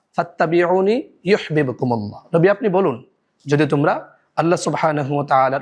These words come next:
ভালোবাসা পেতে চাও, আল্লাহর ভালোবাসায় নিজের জীবনকে উদ্ভাসিত করতে চাও,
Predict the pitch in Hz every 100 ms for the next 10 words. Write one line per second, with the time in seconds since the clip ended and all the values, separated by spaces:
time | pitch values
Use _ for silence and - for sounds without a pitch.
0 | 113 143 156 151 175 208 202 156 117 -
1 | _ _ _ _ - 160 170 180 127 147
2 | 147 139 143 123 - _ _ 147 143 123
3 | 143 170 160 - 135 120 - - 139 131
4 | 151 175 139 147 - 151 202